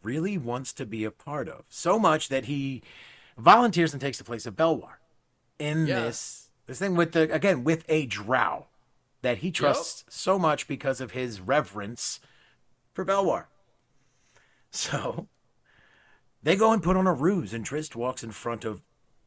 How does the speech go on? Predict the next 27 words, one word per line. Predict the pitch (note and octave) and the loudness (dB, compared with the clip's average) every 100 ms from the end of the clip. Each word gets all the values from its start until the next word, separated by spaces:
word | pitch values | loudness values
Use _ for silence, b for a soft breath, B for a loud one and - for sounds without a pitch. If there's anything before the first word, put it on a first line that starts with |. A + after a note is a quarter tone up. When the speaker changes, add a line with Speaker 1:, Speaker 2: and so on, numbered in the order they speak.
| _ _ | _ _
Speaker 1:
thirty | - A#2+ A#2+ F3 | -8 -4 -2 2
goblins, | B2+ A#2 D3+ F3+ - _ - | 2 2 -2 -10 -16 _ -14
give | G#2 A2 | -8 -8
or | |
take | A#2 B2 A#2 | -4 -4 -4
Speaker 2:
Yep. | - - | -12 -12
Speaker 1:
several | - - A#2 B2 | -6 -4 -4 -4
who | B2+ | -4
may | A#2+ B2 | -4 -4
have | A#2 | -4
been | A#2 | -6
out | A#2 | -6
having | A2+ A2+ B2+ | -6 -8 -8
a, | B2+ - | -10 -10
you | C#3 | -10
know, | C3+ | -8
break | A2+ A#2+ C3 | -4 -6 -4
in | |
the | B2+ | -8
outhouse. | A#2+ A2+ A#2+ C#3 B B B B B B B _ _ _ _ _ _ - | -8 -8 -12 -14 B B B B B B B _ _ _ _ _ _ -4
And | - G#3+ F#3 - | 0 2 2 -4
he's | C3 D#3+ C#3 | -4 -4 -2
using | E3 D3+ D#3+ | -2 0 -2
Brickers | D3 D#3+ B2 A#2 A#2+ | 0 -2 -2 -6 -4
as | A#2 | -4
his | A#2 A2+ | -6 -10
prisoner. | - D#3 D3+ - | -6 -6 -6 -14